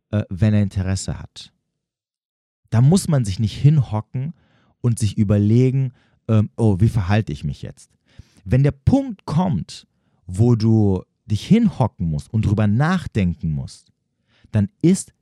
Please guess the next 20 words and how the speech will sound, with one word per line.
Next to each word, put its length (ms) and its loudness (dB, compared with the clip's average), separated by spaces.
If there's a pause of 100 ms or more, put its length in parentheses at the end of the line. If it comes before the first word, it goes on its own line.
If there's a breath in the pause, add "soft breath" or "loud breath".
der 100 -2
Flow 520 -2 (220)
gebrochen. 680 -4 (180 soft breath)
Und 100 -4
wenn 80 0
der 100 0
Flow 360 -2
gebrochen 680 0
wird, 380 -12 (1500)
wenn 120 2
es 200 2
nicht 240 6
mehr 200 -2
entspannt 560 -4
fließt, 840 -8 (300)
wenn 100 -2
an-, 320 -4
wenn 140 2
es 120 -4
anfängt, 560 -4